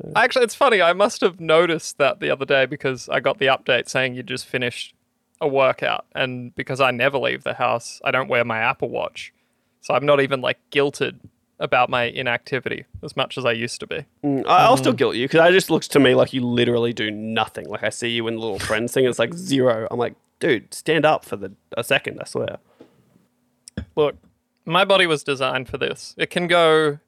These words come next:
Speaker 2: incredible lengths in terms of doing nothing. I make it an art form.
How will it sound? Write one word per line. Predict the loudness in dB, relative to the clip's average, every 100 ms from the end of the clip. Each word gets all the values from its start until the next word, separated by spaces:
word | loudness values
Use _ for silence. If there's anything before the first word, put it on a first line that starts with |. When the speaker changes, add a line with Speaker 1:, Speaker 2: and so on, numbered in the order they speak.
| _ -8
Speaker 2:
incredible | -8 -8 2 4 4 4 2 0 -8
lengths | -2 -2 -2 _ -20 -20 _ _ _ _ _ _ _ -12
in | -10
terms | 0 0 0 0
of | -4 -4 -4
doing | 2 2 2
nothing. | -2 -4 -8 -14 _ _ _ _ _ _
I | -2
make | 2 2
it | 2
an | 0
art | 2 0 -2
form. | -8 -8 -10